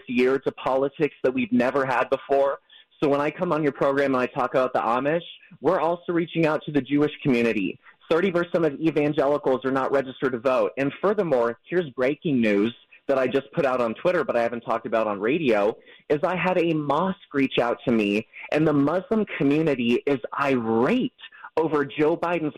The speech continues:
policies that are anti-peace in the Middle East. And furthermore, females in the Muslim community, and men, uh, too, are irate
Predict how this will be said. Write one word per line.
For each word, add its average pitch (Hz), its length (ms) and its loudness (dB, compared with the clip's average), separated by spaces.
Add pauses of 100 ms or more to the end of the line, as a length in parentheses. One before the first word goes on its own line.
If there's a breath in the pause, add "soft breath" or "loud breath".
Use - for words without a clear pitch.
(120)
policies 156 720 -2 (340 loud breath)
that 147 120 2
are 151 200 0 (120)
anti-peace 160 840 -2 (160)
in 131 100 2
the 123 60 0
Middle 117 280 2
East. 117 220 0 (480 loud breath)
And 156 160 0 (140)
furthermore, 160 640 0 (360 soft breath)
females 202 520 0
in 143 80 -2
the 131 80 0
Muslim 127 320 0 (100)
community, 120 640 2
and 131 160 2
men, 160 260 -2
uh, - 120 -2 (260)
too, 180 260 2 (280 loud breath)
are 160 280 0
irate 165 680 -2